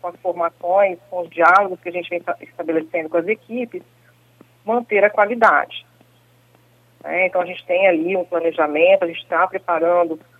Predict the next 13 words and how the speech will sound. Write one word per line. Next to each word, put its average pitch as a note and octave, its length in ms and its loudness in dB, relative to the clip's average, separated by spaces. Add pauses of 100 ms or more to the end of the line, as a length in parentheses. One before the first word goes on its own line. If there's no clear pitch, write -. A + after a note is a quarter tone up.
(120)
as E3+ 160 -6
instruções F3 920 4
para E3 120 -6
os D#3 100 -8 (160)
campi, F3+ 600 2 (340)
a - 40 -20
gente - 120 -18
tem F3+ 140 -8
reuniões F#3+ 680 2
semanais F3+ 680 2
com F3+ 100 -8
as E3+ 100 -4
equipes E3+ 540 -8